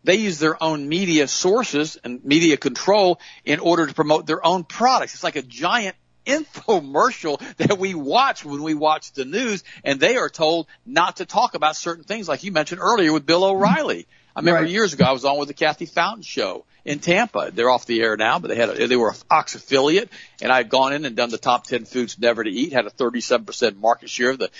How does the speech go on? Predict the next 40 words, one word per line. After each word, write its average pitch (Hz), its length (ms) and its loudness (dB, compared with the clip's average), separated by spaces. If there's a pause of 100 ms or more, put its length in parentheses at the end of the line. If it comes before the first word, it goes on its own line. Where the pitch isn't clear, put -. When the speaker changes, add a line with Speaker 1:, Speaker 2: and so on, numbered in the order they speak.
(100)
Speaker 1:
seventeen 123 560 -2
Tampa 113 260 -2
Bay 110 160 0
counties 120 380 -2
the 98 60 -10
first 120 240 -6
time 107 120 -2
we 107 120 -4
had 90 120 -4
done 110 200 2
it, 165 100 -4 (200)
and 104 80 0
I 123 80 4
talked 127 280 -2
about 123 240 0
aspartame 131 640 -4
in 104 120 -14
length, 156 360 -4 (340)
and 117 120 -2
I 147 60 4
was 156 240 -8 (120)
called 139 260 -2
back 170 220 -2
six - 240 -12
months 123 160 -10
later 160 240 -2
to 107 60 -12
do 113 160 -8
the 104 80 -8
same 139 220 -2
show 127 340 2
over 160 320 4
again 120 200 -4
'cause 117 120 -12
the 110 80 -4
market 123 280 0
share 123 200 0
was 110 140 -6
so 143 260 2
high, 147 460 4